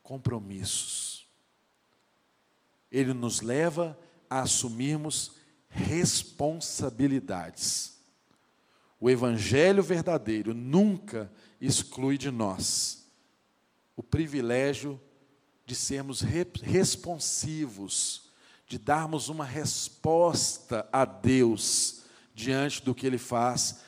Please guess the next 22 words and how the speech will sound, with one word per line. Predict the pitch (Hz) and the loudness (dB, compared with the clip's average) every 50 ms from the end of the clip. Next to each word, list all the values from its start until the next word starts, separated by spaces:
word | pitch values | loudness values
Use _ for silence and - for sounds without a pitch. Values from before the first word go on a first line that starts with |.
| - _ _ | -20 _ _
na | - 131 131 | -4 -2 0
história | 120 - - - - 165 190 208 202 | 2 2 0 2 4 4 4 4 4
da | 165 185 | 2 0
humanidade | 175 160 160 156 147 123 107 120 117 120 123 113 123 | 0 0 0 -2 -2 -2 0 2 2 2 2 0 -2
e | 131 | -6
na | 135 | -6
história | 131 120 - - - 117 110 113 117 113 117 110 113 - - - _ _ _ _ | -4 -4 -6 -6 -2 0 0 0 0 0 -4 -6 -10 -14 -20 -20 _ _ _ _
das | - 113 107 95 | -2 -2 -2 -2
nossas | 110 110 104 - 117 104 92 | -4 -4 -4 -4 -4 -6 -8
vidas. | - 92 90 87 - 92 92 - - - - - - _ _ _ _ _ - _ _ - | -8 -8 -8 -10 -10 -8 -6 -4 -4 -4 -6 -8 -14 _ _ _ _ _ -20 _ _ -6
Então, | - - 147 160 | 0 2 2 4
meu | 165 151 143 | 4 4 2
querido | - - 127 117 131 120 123 | 2 0 0 0 0 0 -2
irmão, | 113 107 110 117 120 127 135 139 139 123 - - - - _ _ _ _ | -2 -2 -2 -2 0 0 0 -2 -4 -8 -14 -20 -20 -20 _ _ _ _
minha | 113 123 123 | -6 -6 -6
querida | 117 - 127 113 120 117 117 | -4 -4 -4 -4 -4 -4 -4
irmã, | 113 101 101 101 101 95 90 90 - _ _ _ _ _ _ _ _ _ | -6 -8 -8 -10 -10 -10 -12 -16 -20 _ _ _ _ _ _ _ _ _
que | - 139 | -2 2
eu | 143 147 147 | 2 2 2
e | |
você | 143 123 143 135 - - 131 127 113 107 92 - - - - - - _ _ _ | 2 2 0 0 0 0 0 -2 -2 -4 -6 -12 -20 -20 -20 -20 -20 _ _ _
possamos, | - 143 135 127 - - 139 139 139 143 143 135 - - - - - - | -2 0 0 2 0 0 0 0 -2 -2 -2 -2 -2 -2 -4 -6 -8 -14